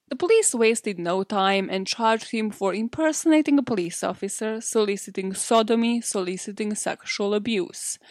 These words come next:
And a week-long trial begins. Stewart, of course, declined. He said he's not guilty. He feels bad for the victims. He feels bad for the loss because he's a victim as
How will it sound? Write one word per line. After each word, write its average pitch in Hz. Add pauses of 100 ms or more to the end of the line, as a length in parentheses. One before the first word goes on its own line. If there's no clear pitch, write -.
(480)
And 202
a 208
week-long 233
trial 170
begins. 208 (300)
Stewart, 302
of 233
course, 202
declined. 202
He -
said -
he's 196
not 208
guilty. 202
He 202
feels 240
bad 220
for 214
the 208
victims. 202
He 202
feels 220
bad 214
for 220
the 208
loss 214
because 254
he's 320
a 330
victim 269
as 208